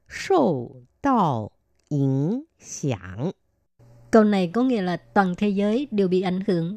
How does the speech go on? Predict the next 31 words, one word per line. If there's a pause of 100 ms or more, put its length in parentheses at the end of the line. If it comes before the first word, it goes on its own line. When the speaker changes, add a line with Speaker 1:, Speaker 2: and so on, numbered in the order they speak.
(140)
Speaker 2:
bởi
cuộc
tranh
chấp
thương
mại
giữa
Trung
Quốc
và
Mỹ. (440)
Và
câu
thứ
hai, (320)
hai
con
voi
đánh
nhau (100)
dẫm
chết
một
đàn
kiến. (500)
Speaker 1:
两
只
大
象
打
架，